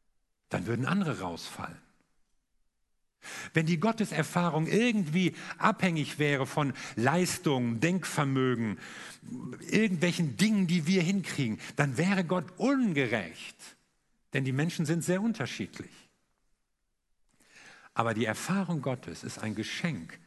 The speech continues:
seiner Gnade. Und Gott hat einen Weg gezeigt,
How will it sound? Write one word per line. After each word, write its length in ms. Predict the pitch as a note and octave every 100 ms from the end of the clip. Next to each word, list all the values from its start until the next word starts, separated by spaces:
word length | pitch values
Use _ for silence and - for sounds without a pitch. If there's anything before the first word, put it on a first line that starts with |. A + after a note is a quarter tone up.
| _ _ -
seiner 480 | G#2+ A2+ C3+ D3
Gnade. 540 | B2+ C3+ A#2 E2 D2+ - - _ _ _ _ _ _ _ _ _ _ _ _ _ _ _ -
Und 200 | A2+ G2+
Gott 200 | D3+ F3
hat 200 | E3 D#3
einen 260 | C3 B2+ A#2
Weg 260 | C#3 D3+
gezeigt, 760 | C#3 - - A#2+ A#2+ - -